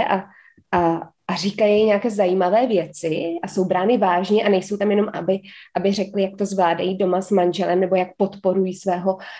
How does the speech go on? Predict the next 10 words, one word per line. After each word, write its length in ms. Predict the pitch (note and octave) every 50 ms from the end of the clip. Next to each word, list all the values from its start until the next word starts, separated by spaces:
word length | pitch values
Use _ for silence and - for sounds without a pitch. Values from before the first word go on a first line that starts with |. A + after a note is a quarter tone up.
| - -
manžela 400 | F#3 F3+ F#3+ F#3+ G#3 F#3 F3+ F#3
odborníka, 880 | G3 F#3 F3+ F3 - F#3 F3+ F3 F3 F3 E3+ F3 E3+ - G3 E3+ D#3+
nebo, 500 | D#3 D3+ F3+ E3+ D#3 E3+ E3+ D#3+ D#3 D3+ D3+ - - _ _ _ _ _ _ _ _ _ _ _ -
nebo, 680 | G#3 G3+ G#3 F3 D#3 D#3 F3+ F3+ E3+ E3 E3 E3+ D#3+ D#3+
nebo 440 | E3+ E3+ E3+ D#3+ E3+ E3 E3 E3 D#3+ D#3
c-, 180 | - - F3 E3+ E3 D#3+ - - - - - - - - - - E3
nějaké 300 | F3 F#3+ F#3 F3 - F#3
názory 340 | F3+ E3+ E3 F3 F3+ F#3
na 120 | F#3 F3 F3
módu, 560 | F3 E3+ E3 D#3+ D#3+ D#3+ D#3+ F3 G#3+ C#4+ -